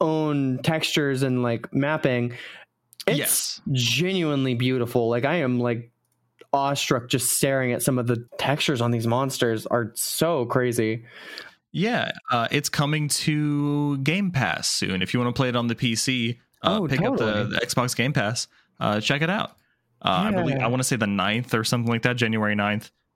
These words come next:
Speaker 2: um, which
Speaker 1: That's, like,
Speaker 2: will
Speaker 1: <laughs>
Speaker 2: probably be in the past when all of the,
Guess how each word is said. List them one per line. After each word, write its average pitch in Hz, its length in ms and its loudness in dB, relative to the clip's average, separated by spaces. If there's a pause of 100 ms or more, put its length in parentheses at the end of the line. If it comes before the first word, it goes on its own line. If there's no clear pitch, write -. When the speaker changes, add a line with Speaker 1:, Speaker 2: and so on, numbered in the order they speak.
(180)
Speaker 2:
um, 95 500 0
which 127 120 2
Speaker 1:
That's, - 280 0
like, 320 160 0
Speaker 2:
will 127 300 0 (220)
Speaker 1:
<laughs> - 240 -8
Speaker 2:
probably 139 440 0
be 131 220 -2
in 139 200 0
the 131 120 0
past 135 460 0
when 135 260 2
all 135 240 0
of 127 100 0
the, 120 320 0